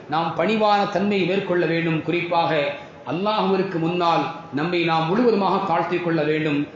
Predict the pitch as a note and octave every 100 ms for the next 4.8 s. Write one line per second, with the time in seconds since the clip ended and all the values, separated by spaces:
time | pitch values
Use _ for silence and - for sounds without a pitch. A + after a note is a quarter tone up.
0 | - C3 D#3 E3 D3 D3 D3+ C#3+ C#3 C#3
1 | C#3+ C#3 - - B2 D#3 E3+ D#3+ C#3+ D3+
2 | D3 C#3+ D3 E3 F#3+ - - - D3 F#3+
3 | G#3+ G3+ D#3+ E3+ E3+ E3 E3 D3+ D3+ E3
4 | D#3 - D3+ D3 D3+ F3+ A3 -